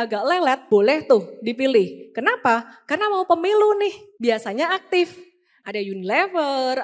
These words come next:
ada Indofood, I C B P, ada Sido Muncul, itu sangat murah sekali. Lagi valuasinya murah-murah banget. Kemudian yang berikutnya, ada long term investing, kita bisa melihat saat ini saham dari sektor properti.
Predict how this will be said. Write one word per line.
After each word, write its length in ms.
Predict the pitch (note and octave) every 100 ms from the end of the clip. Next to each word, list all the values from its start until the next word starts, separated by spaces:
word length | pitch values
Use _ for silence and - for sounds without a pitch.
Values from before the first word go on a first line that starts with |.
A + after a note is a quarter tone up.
| A3+
ada 320 | G#3+ G3+ G3
Indofood, 480 | G3+ A#3 E4 E4+ A#3+
I 160 | G#3
C 160 | G#3 C4+
B 160 | D#4+
P, 400 | F#4 E4 D4+ D4
ada 240 | B3 G#3+ G3+
Sido 240 | A3+ G#3+
Muncul, 400 | A3 F4 F#4 E4
itu 160 | C#4 F#4
sangat 320 | D#4+ C#4 E4 _ A3+
murah 240 | A#3 A3
sekali. 480 | A3 A#3 B3+ C4+ - A#3+
Lagi 240 | A#3 C4+
valuasinya 560 | C4+ A3 G#3 G#3 B3+ C4
murah-murah 400 | A3 G#3 G3+ G3
banget. 240 | A#3 A3+
Kemudian 480 | G#4 B4 D#4+ C4+ D4
yang 240 | E4+ E4
berikutnya, 720 | C#4 C#4+ D#4 D#4 C4 A3 D4 G#4 -
ada 220 | C#4+ D4
long 240 | G#4+ A4 F#4+
term 240 | F4+ D#4+
investing, 640 | D#4 D#4 D4+ D4+ A#3 C#4+ E4
kita 240 | F4 F4
bisa 240 | C#4+ E4
melihat 400 | D#4 C#4+ D4 D#4+
saat 240 | - C4+ B3+ C4
ini 160 | D4+
saham 320 | D4+ C4 C#4+
dari 240 | C#4 G#3+ B3
sektor 400 | A#3+ - A3+ A3+
properti. 640 | A#3 A#3 A#3+ A#3+ G#3 D#3